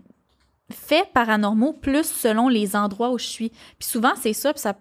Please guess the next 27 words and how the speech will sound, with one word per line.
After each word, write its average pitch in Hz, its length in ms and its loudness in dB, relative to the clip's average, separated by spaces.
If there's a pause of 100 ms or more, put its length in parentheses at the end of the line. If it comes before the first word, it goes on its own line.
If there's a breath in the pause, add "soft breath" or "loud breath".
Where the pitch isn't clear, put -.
(100)
selon 302 340 2
moi, 285 120 2
ça 233 120 0
peut 220 120 -4
vraiment 208 240 2
être 262 220 -2
relié 208 320 0
à - 120 0
si 277 280 -4
c'est 226 200 -4
fréquent 254 500 0
ou 240 60 0
pas 240 140 -2
fréquent 240 320 -2
que 254 60 -4
t'en 208 160 -2
as. 226 80 2
Tu 226 80 -12
sais, 262 60 -2
tu 214 120 -10
disais 220 180 0
qu'avant, 214 480 2
t'en 240 140 0
avais 190 180 0
plus 240 220 -4
que 233 100 -2
là. 202 240 0